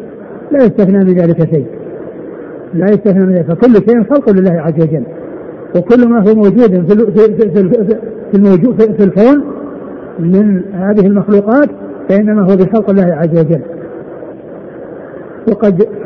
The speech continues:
خ-، ختم الله عز وجل سورة، آه، ال-، ال-، النساء بقوله: "يبين الله لكم أن تضلوا والله بكل شيء عليم"، والله بكل شيء عليم، فهذه، هذا لفظ عام لا تخصيص فيه.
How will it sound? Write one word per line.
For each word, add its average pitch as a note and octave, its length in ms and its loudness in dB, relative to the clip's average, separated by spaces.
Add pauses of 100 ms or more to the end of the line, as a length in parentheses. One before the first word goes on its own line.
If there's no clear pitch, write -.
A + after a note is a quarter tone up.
خ-، A3+ 340 0
ختم G#3 200 2
الله F#3+ 320 2
عز F3+ 160 2
وجل F3 300 2
سورة، F#3+ 260 2 (880)
آه، G3 440 0
ال-، F3 280 0
ال-، F3 680 -2
النساء F#3+ 460 0 (1120)
بقوله: F3+ 720 4 (1500)
"يبين E3+ 300 4
الله F3 180 4
لكم F3+ 220 2
أن E3+ 60 -2
تضلوا F#3+ 340 4
والله G3 280 4
بكل A3 360 4
شيء B3+ 140 4
عليم"، A#3 240 2 (640)
والله F#3 360 2
بكل A3+ 340 4
شيء B3 260 4
عليم، G#3+ 200 0
فهذه، G3 640 2
هذا G3 140 0
لفظ A3+ 180 2
عام A3 360 0 (440)
لا C4 100 2
تخصيص F3 400 0
فيه. D#3 180 0